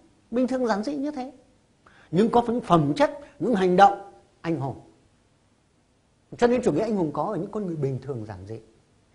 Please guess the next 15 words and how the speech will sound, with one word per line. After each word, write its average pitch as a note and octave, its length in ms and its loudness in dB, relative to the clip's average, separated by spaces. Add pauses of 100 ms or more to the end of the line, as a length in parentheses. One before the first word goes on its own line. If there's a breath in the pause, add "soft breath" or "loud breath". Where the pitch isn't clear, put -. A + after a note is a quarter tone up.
(460 soft breath)
Và E3+ 220 2
một E3+ 140 4
điều F3+ 200 4
nữa, G#3+ 200 2 (800)
à, C#3 260 -4 (340 loud breath)
đó D3+ 120 4
là G#3+ 160 4
chủ D#3+ 100 0
nghĩa C3 260 -2
anh A3+ 140 0
hùng D#3 280 2
có A#2 100 -4
ở E3 220 -2
gì A#2+ 100 -6
nhỉ? A#2+ 140 -4